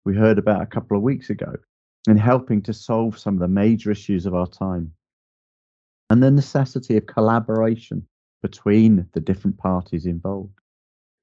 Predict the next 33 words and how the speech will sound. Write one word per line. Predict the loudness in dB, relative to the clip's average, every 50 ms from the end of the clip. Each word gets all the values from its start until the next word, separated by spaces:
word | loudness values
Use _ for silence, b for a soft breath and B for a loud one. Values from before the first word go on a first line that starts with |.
| _ _ _
Then | 4 4 6
last | 6 6 6 6 4 2
week, | 2 0 0 0 0
Gareth | 0 2 2 2 0
Stace | 0 0 2 2 2 0 -2
joined | -2 0 0 0 0
us | -2 -4
from | -2 0 2
U | 2 2 0
K | 0 -2 -2 -2
Steel | -4 -4 -2 -2 -2 -2 -4 -6 -8
to | _ -6 -4
talk | 0 2 2 2 0 0 -6
us | -10
through | -6 -2 0 0 2
the | 0
political | 0 0 2 0 0 0 -4 -6 -6
challenges | -6 -4 -2 0 0 0 0 0 -2 -4 -4
for | -4 -4
governments | -2 -2 -2 0 -2 -2 -4 -4 -8 _ _ _ 2
and | 4 6
industries | 8 8 6 4 2 -2 -6 -6 -6 -6 -6 -6 -8 _ _ _ _ _ _ _ _
and | -2 -2 0
the | 0
conflicting | 0 0 0 0 0 0 -2 -2 -2 -2 -2 -2 0
demands | 2 2 2 4 4 2 2 0 -2 -4 -4
that | 0
make | 2 2 2 0 -2
such | -6 -4 -4 -4 -4 -4 -2
major | 0 2 2 2 2 0 -2
changes | -8 -6 -4 -2 0 2 0 0 -2 -6 -8 -6
so | -6 -6 -4
complex. | -4 -4 -4 -4 -4 -4 -6 -10 -10 -10 _ _ _